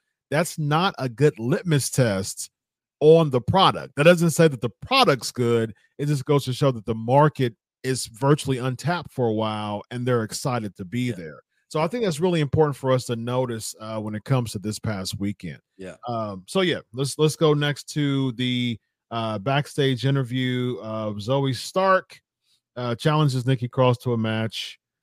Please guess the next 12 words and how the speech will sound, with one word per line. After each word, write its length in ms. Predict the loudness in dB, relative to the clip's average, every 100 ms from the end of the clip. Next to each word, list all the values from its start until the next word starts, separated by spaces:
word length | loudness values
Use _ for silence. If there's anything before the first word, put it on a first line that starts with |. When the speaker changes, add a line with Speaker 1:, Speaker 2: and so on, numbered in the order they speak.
| -10
Speaker 1:
and 100 | 0
then 120 | 2
we 100 | 4
get 200 | 4 2
into 580 | 2 -2 -2 -2 0 -2
Sami 440 | -2 0 0 -2
and 140 | -6 -8 _ _ _ _ _ _ -4
Kevin 300 | -2 0 0
Owens 240 | 0 0
defeating, 520 | -2 -2 -2 -2 -4 -8
uh, 380 | -8 -6 -6 -10 _ _ _
uh, 160 | -16